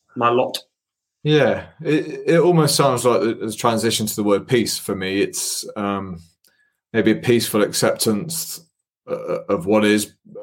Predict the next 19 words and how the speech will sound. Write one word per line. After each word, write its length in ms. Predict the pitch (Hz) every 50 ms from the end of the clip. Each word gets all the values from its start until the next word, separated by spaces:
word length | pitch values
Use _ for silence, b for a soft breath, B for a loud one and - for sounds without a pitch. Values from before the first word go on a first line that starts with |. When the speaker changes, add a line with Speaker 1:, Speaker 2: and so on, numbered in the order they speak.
| - -
Speaker 2:
but 240 | - - 127 110
again, 300 | 110 107 117 113 110 101
a 60 | 104 104
complete 380 | - 107 98 - 117 107 -
contradiction, 680 | - - 113 104 101 98 110 95 85 - - 104 92 92
because 560 | 85 98 - 110 101 92 - - - - - _ - - - - _
you 400 | - 95 101 104 104 101 101 101
are 300 | 98 98 98 101 110 - - -
going 320 | 120 110 104 104 104 101
to 140 | 98 - 101
go 180 | 95 104 101
and 80 | 101 101
attack 320 | 95 - 120 117 113 -
it 40 | 113
and 100 | - 101
do 120 | 110 107 104
something 280 | 104 107 101 - 101
about 300 | 95 85 110 104 95 71 71
it. 140 | - -